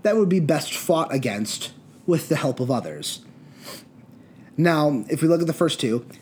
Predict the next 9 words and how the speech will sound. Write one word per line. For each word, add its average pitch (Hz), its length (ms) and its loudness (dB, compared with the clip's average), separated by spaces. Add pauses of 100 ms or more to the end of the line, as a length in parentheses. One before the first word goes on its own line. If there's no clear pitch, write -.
(180)
beige 202 540 4
is 147 100 0
a 151 60 2
very 147 500 2 (220)
individualistic 170 1000 2 (680)
type 156 240 -2
of 147 60 -2
mindset. - 600 -2 (920)
Purple 165 500 2